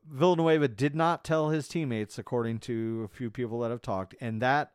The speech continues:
I disagree with. He probably should have said something. But the fact that they're making this a story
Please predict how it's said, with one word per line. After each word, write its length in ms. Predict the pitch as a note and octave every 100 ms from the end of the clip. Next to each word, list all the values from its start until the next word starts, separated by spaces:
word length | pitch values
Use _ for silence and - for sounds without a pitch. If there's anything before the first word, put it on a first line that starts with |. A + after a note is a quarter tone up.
| _ _ _ _ _
I 100 | C3
disagree 460 | C3 C#3 - A#2+ G#2
with. 220 | F2+ E2+
He 100 | G#2
probably 520 | F#2 G#2+ A2+ B2 B2+
should 180 | A#2 B2
have 120 | A#2
said 220 | - G#2+ E2+
something. 400 | F2+ D#2 B1 B1 _ _ _ _
But 140 | C3 A#2+
the 80 | C3+
fact 300 | D3 C#3+ D3
that 100 | C3+
they're 120 | C#3
making 300 | B2+ B2+ B2+
this 180 | A#2 -
a 80 | G#2
story 580 | - C3 B2 A#2+ A2+